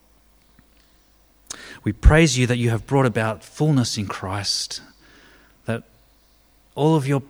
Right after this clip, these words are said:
promises and plans and purposes are fulfilled in him, and that we are in him by faith.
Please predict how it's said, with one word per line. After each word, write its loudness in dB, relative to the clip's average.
promises -2
and -6
plans 0
and -4
purposes -4
are -4
fulfilled -6
in -4
him, -4
and -2
that -2
we 4
are 2
in -2
him 2
by 0
faith. -10